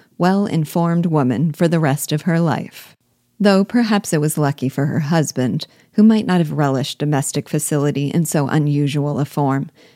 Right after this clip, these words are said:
that she still was occasionally nervous and invariably silly. Mister Bennet missed his second daughter exceedingly. His affection for her drew him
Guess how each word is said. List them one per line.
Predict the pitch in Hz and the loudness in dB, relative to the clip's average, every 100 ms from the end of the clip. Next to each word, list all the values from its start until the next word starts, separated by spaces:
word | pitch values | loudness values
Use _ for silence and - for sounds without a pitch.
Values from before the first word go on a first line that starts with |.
| _ | _
that | 151 - | -8 -6
she | 147 | -8
still | - 175 170 170 | -2 0 0 0
was | 147 117 | -2 -4
occasionally | 113 196 190 185 165 156 | -6 -2 -2 -2 -2 0
nervous | 147 135 135 143 - - _ - | 0 0 -2 -4 -8 -12 _ -4
and | 185 | -2
invariably | - 202 190 160 139 139 123 147 | 2 0 2 0 0 -2 -2 -2
silly. | 160 - 151 131 - 151 - _ _ _ _ _ _ _ _ - | -2 -2 -2 -2 -4 -6 -8 _ _ _ _ _ _ _ _ 2
Mister | 202 - 185 | 2 2 0
Bennet | 175 156 147 147 | 2 2 2 0
missed | 170 175 - - | 0 0 0 -2
his | 165 | 0
second | - 175 180 190 - | 2 0 2 0 0
daughter | 165 143 135 139 - | 2 2 0 -4 -2
exceedingly. | 160 - - 151 131 131 127 135 165 _ _ _ _ | -4 -2 -4 -2 0 0 0 -2 -4 _ _ _ _
His | - 185 | 0 2
affection | 214 185 175 - 160 | 2 0 -2 -2 -2
for | 151 160 | 0 0
her | 160 | 0
drew | 147 165 | -2 0
him | 151 | 0